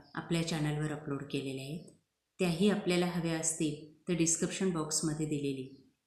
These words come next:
द्वितीय घटक चाचणी परीक्षेची प्लेलिस्ट अवश्य पहा. त्याचबरोबर आपण नवीन असाल, अजूनही आपण चॅनलला सबस्क्राईब केलं नसेल तर चॅनल सबस्क्राईब करून बेल आयकॉनवर क्लिक करा,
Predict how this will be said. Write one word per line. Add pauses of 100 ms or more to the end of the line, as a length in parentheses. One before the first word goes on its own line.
द्वितीय
घटक
चाचणी
परीक्षेची
प्लेलिस्ट (460)
अवश्य
पहा. (1160)
त्याचबरोबर (240)
आपण
नवीन
असाल, (180)
अजूनही
आपण
चॅनलला
सबस्क्राईब (120)
केलं
नसेल (140)
तर
चॅनल
सबस्क्राईब
करून
बेल
आयकॉनवर
क्लिक
करा,